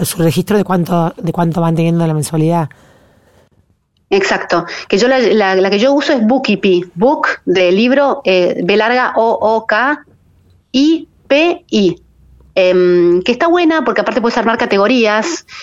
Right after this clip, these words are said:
Speaker 2: entonces está bueno armar por categorías y en, y a cada categoría le puedes poner un presupuesto, entonces está bueno porque, entonces, bueno, yo también la trabajo mucho para cuando, cuando acompaño a mis clientes, ¿no? Decir, bueno, ¿qué presupuesto te pones para supermercado, no? Entonces vas viendo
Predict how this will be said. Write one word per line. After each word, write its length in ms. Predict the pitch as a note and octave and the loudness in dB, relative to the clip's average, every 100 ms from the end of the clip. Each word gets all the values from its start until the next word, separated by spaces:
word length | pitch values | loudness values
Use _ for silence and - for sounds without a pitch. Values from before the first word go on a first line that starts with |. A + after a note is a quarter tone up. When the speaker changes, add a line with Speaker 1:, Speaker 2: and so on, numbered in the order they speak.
| - - | -16 -4
Speaker 2:
entonces 320 | F#4+ G3+ G#3 | -2 0 0
está 180 | G3 G3+ | 0 0
bueno 160 | G#3+ | 0
armar 180 | G#3+ G3+ | 0 0
por 140 | G#3 F#3+ | 0 -2
categorías 540 | F#3+ F#3+ F#3 A3+ - | 0 0 2 0 0
y 20 | |
en, 220 | F3+ F#3+ G3 | 0 0 0
y 80 | |
a 140 | F#3 F#3 | -2 0
cada 160 | A3+ | -2
categoría 340 | A3 F#3+ F#3 G#3+ | -2 0 0 2
le 60 | |
puedes 160 | F#3 F3+ | 0 0
poner 120 | G3 | 0
un 60 | G3+ | 0
presupuesto, 720 | F3 - E3+ C#4 F#3 - G#3 | -2 -4 -2 -2 -2 -2 0
entonces 220 | F#3 F#3+ | 0 -2
está 160 | F#3 F#3 | -2 0
bueno 260 | G3+ A3 G#3 | 0 2 0
porque, 320 | F3 E3 D#3+ - - - - | 0 0 -2 -8 -18 -18 -20
entonces, 240 | - - - | -12 -6 -2
bueno, 180 | D#3+ | 0
yo 100 | F3 | 0
también 260 | F3+ F3+ F3+ | 0 2 2
la 80 | G3 | 2
trabajo 240 | F3 E3 | -2 0
mucho 200 | F3+ F3 | 0 0
para 200 | F#3 E3 | 0 -2
cuando, 440 | E3 E3 D#3+ D#3+ D3 | 0 0 0 0 -2
cuando 260 | - D#3+ D#3 | -2 0 0
acompaño 360 | D#3 E3 F3 | -2 -2 2
a 20 | F3 | 0
mis 100 | F3 | 0
clientes, 460 | F#3+ F3+ E3 D#3 | 0 0 0 0
¿no? 140 | F3+ G4 | 0 2
Decir, 260 | E3+ - | 0 0
bueno, 260 | F3 D#3+ D#3 | 0 0 -2
¿qué 100 | - | -4
presupuesto 340 | F#3 G#3 F#3 G3 | -2 0 0 0
te 120 | F3+ | 0
pones 240 | E3+ F#3 | 0 -2
para 220 | - F3 F#3+ | -2 -2 -2
supermercado, 720 | D#3 D#3+ E3 E3+ E3 D3+ D#3+ | -2 0 0 0 0 0 0
no? 160 | F#3 | 0
Entonces 240 | A3+ E3 E3+ | 0 -2 -2
vas 100 | E3+ | 0
viendo 560 | F#3 F#3 F#3+ G3 A3+ | 0 2 2 2 0